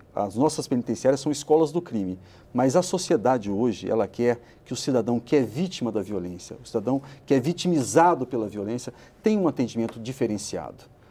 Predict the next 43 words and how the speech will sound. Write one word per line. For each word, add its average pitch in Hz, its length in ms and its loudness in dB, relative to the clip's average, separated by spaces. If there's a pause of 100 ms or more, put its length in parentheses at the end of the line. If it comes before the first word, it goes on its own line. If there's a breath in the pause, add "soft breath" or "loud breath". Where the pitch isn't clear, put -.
(180 soft breath)
Né? 120 220 2
Hoje, 165 400 6
por 139 100 -4
exemplo, 117 300 -2
na 131 80 0
família 151 320 2
dos 131 140 -6
policiais, 120 420 -2 (180 loud breath)
são 190 220 -2
cento 214 540 -2
e 175 40 -2
vinte 156 360 -4
policiais 143 500 0
no 135 100 0
Rio, 131 300 -2 (220 loud breath)
mortos 135 480 2
no 120 60 0
Rio 123 100 -2
de 113 60 -6
Janeiro 110 240 2
ano 107 80 -2
passado. 101 340 -4 (260 loud breath)
Isso - 160 -4
é 233 40 6
inconcebível. 170 840 0 (260 loud breath)
Eu 165 80 6
morei 165 220 6
no 151 100 2
Canadá 127 340 2
durante 117 300 -2
dois 101 240 -6
anos 131 320 0 (340 loud breath)
e 139 200 4
durante 147 260 2
todo 240 240 4
o 190 40 -2
período 160 180 2
que 139 80 -2
eu - 20 2
fui, 156 120 4
morreu 165 280 4
um 208 140 2
policial, 143 560 0